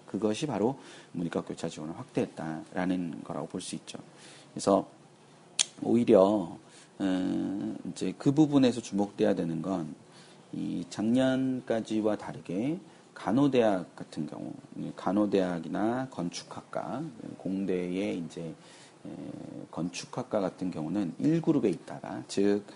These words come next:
제외국어나 한문을 문과생들이 지원할 경우에 필수적으로 가지고, 그러니까 선택해야만 하는 과정에서 필수 과목에서 이제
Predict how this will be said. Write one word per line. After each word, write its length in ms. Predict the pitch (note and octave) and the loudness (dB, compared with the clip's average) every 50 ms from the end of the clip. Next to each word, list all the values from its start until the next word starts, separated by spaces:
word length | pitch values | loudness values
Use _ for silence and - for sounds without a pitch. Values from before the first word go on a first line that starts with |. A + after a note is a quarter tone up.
| - - - - - | -20 -20 -20 -20 -12
제외국어나 560 | - - G2 F#2+ G#2 A2 G#2 G2 F#2+ F#2+ F#2+ F#2+ | -2 2 4 6 8 8 6 6 4 2 2 2
한문을 1200 | A2+ A#2+ A#2+ A#2+ A#2 A2+ A2+ A2 A2 G#2+ G2+ G#2 G2+ G2+ G2+ G2 G2 G2 G2 F#2+ F#2+ F#2 F#2 - | 2 2 2 2 2 2 0 2 2 2 2 2 2 0 0 0 0 0 2 2 2 0 0 -2
문과생들이 720 | - F#2 F#2 - G#2 A2 A2 G#2 G2+ F#2+ F2 F2+ F2 F2 | -2 -2 0 0 0 0 2 2 2 2 2 0 0 -2
지원할 400 | - - F#2 F2 E2+ E2 D#2+ D#2+ | -2 -2 -2 -2 -2 -2 -4 -6
경우에 260 | - - D#2+ D#2+ E2 E2 | -6 -8 -6 -6 -6 -6
필수적으로 500 | - - B2+ - - A#2+ G#2 F#2+ - E2+ | -4 -4 -2 0 0 0 0 0 -2 -4
가지고, 500 | - - E2 D#2+ G2 F#2+ F#2+ F#2 E2+ - - - | -4 -4 -4 -4 -4 -4 -2 -4 -4 -6 -8 -8
그러니까 340 | - - - - G1+ - - - - - | -6 -6 -4 -4 -4 -6 -8 -8 -10 -10
선택해야만 760 | - - - B2+ B2+ - C3 - - A#2+ A2+ G2+ G2 F#2 F2+ | -8 -6 -6 -4 -2 -2 -2 0 0 0 0 0 0 -2 -2
하는 220 | F#2+ G2+ G2 F2 | -2 -2 -4 -4
과정에서 720 | - - D#2+ - - E2+ E2 D#2+ D#2+ A2+ A2 G2 D#2+ - - - - - - - - - - | -6 -8 -10 -10 -8 -10 -8 -6 -4 -4 -2 -2 -4 -6 -12 -16 -18 -20 -18 -18 -18 -18 -14
필수 420 | - - C#3+ - - D3 C#3+ C3+ | -10 -10 -10 -6 0 2 2 2
과목에서 720 | B2+ - F2+ F2 F2 E2+ - F2 E2+ D#2+ - A2 A#2+ C3 C#3+ - - - - - - - - - - - - - | 2 2 0 0 -2 -2 -4 -6 -4 0 0 0 0 0 -2 -6 -10 -18 -20 -20 -20 -20 -20 -20 -20 -18 -16 -16
이제 240 | - - - - - | -14 -12 -12 -12 -10